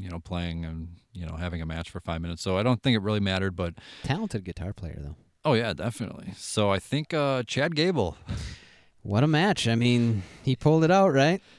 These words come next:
Speaker 1: He defeated Shane, not once,
Speaker 2: Yep,
Speaker 1: but
Speaker 2: but
Speaker 1: twice.
Speaker 2: twice.
Speaker 1: Kevin
Speaker 2: Made
Speaker 1: Owens.
Speaker 2: the, made the guy tap out.
Speaker 1: Yeah, who, uh, then, uh, Shane ended up firing Kevin Owens, but again, they've fought in the Cell before. We will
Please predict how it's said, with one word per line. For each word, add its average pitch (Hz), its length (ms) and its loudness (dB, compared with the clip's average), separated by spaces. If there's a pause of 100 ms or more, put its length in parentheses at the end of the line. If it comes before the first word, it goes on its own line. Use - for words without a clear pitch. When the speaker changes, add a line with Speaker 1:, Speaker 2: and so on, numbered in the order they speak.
(160)
Speaker 1:
He 147 200 2
defeated 156 560 2
Shane, 107 420 4
not 107 220 2
once, 113 220 6
Speaker 2:
Yep, 120 80 2
Speaker 1:
but 107 140 2
Speaker 2:
but 139 140 4
Speaker 1:
twice. 104 200 6
Speaker 2:
twice. 101 560 2
Speaker 1:
Kevin 117 260 4
Speaker 2:
Made 160 200 8
Speaker 1:
Owens. 123 340 4
Speaker 2:
the, - 20 -20 (120)
made 127 360 -2
the 113 100 0
guy 110 400 0
tap 101 500 -6
out. 87 320 -4 (300)
Speaker 1:
Yeah, 120 380 6
who, 104 240 4
uh, 98 320 4
then, 101 260 0
uh, 95 220 0
Shane 107 260 2
ended 95 160 0
up 92 100 -6
firing 113 440 2
Kevin 87 260 -2
Owens, 87 280 -2
but 90 200 -2
again, 90 440 -2
they've 98 180 0
fought 95 200 2
in 80 60 -6
the 85 60 -6
Cell 82 200 -2
before. 82 440 -6
We 87 100 -6
will 90 320 -4